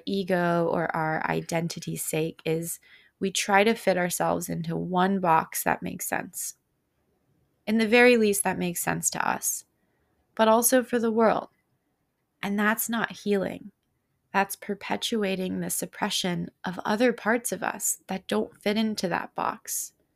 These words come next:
And at that moment, when T C P dropped into my being,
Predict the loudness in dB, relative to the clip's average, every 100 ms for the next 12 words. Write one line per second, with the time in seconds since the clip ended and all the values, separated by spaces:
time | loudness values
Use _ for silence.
0 | _ _ _ _ _ _ -6 2 2 6
1 | 6 6 2 2 4 2 2 -2 -8 _
2 | _ _ _ _ _ _ _ -4 4 6
3 | 6 2 -2 -4 -4 -6 -6 -4 -2 -2
4 | -6 -6 -6 -4 -2 -2 -2 -6